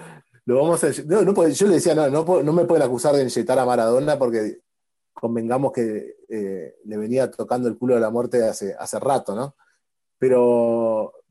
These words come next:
pero fue, fue, fue grave, porque después de dos meses, sí, eh, digo, dos semanas después, pasó lo que pasó y, y claro, o sea, ya no había forma de leerlo de la, de la misma manera, ¿no?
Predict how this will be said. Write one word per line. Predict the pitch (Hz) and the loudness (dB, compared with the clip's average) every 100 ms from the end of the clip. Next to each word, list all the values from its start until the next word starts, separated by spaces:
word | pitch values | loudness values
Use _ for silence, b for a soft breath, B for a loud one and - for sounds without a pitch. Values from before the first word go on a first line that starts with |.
| _ | _
pero | 139 135 | 2 2
fue, | - 175 170 131 | 4 4 4 2
fue, | 147 151 135 | 2 2 0
fue | - 151 | 0 2
grave, | 165 170 120 | 4 4 2
porque | 117 110 117 | 0 -2 -2
después | 113 165 170 - _ _ | 0 0 -2 -4 _ _
de | - 127 | -8 0
dos | 139 147 | 2 2
meses, | 170 175 180 | 2 2 0
sí, | 175 139 117 | 0 -2 -4
eh, | 110 92 | -6 -6
digo, | 113 127 120 110 | -4 0 0 0
dos | 110 143 | -2 -4
semanas | 143 139 160 143 | 0 0 0 0
después, | 120 - 143 160 - _ b b b b b - | -2 0 0 0 -4 _ b b b b b -6
pasó | 123 - 147 | -4 0 2
lo | 127 | 2
que | 131 | 0
pasó | 117 - 151 175 - | -2 0 2 2 0
y, | 135 123 117 113 104 101 90 - _ _ _ _ | -2 0 0 0 -2 -6 -8 -14 _ _ _ _
y | 110 104 101 98 95 | -12 -8 -8 -10 -8
claro, | - 139 104 | -2 0 0
o | |
sea, | - 110 | -2 -4
ya | 127 127 | -2 -2
no | 127 | 0
había | 131 139 | 2 2
forma | 147 151 | 2 2
de | 135 | 4
leerlo | 123 127 135 131 | 4 4 4 4
de | 117 | 2
la, | 110 104 98 | 0 -2 -4
de | 113 | -4
la | 113 | -4
misma | 127 127 | -4 -6
manera, | 110 117 120 104 | -4 0 -2 -2
¿no? | 127 | -8